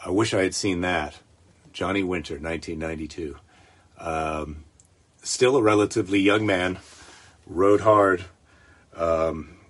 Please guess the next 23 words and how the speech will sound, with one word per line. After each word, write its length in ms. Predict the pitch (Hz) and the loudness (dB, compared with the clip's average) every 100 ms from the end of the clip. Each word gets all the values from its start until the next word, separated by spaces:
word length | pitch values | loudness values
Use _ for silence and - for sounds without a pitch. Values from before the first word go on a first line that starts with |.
| - | -20
and 100 | - | -12
I 40 | 78 | -8
love 320 | 82 92 90 | -2 -2 -2
the 100 | - | -4
trousers 540 | - 90 98 98 87 | -2 2 2 2 -4
that 120 | - 80 | -6 -8
he's 160 | 73 | -8
wearing 320 | 82 80 76 | -6 -4 -4
there. 300 | 78 76 76 - - _ _ - - | -8 -8 -8 -12 -20 _ _ -20 -16
Um, 440 | 76 73 71 71 - _ _ _ - - | -12 -10 -10 -12 -16 _ _ _ -18 -8
I 80 | 82 | -8
think 260 | - 117 | -4 -4
you 80 | 117 | -4
can 140 | 95 82 | -8 -4
probably 260 | 98 87 | -2 -2
get 220 | 87 92 | 0 -2
some 100 | - | -2
trousers 460 | 95 90 82 80 76 | -6 -2 -2 -4 -8
like 220 | 80 73 | -8 -6
that 260 | 80 78 - - - - _ _ | -6 -6 -10 -18 -20 -20 _ _
on 240 | 82 80 80 | -10 -8 -6
the, 260 | 80 78 | -6 -6
uh, 180 | 76 76 | -8 -10